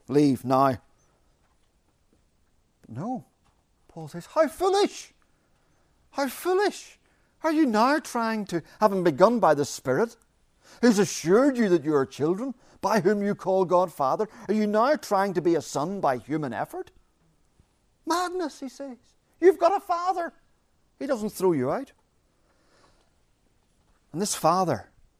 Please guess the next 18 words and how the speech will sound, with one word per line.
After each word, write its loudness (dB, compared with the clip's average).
will 0
bless 2
and -6
provide 2
for -4
his -2
children. -4
We -8
see -2
that -2
throughout, -2
throughout 0
Scripture, 0
and -2
particularly -6
the -4
New -2
Testament. -10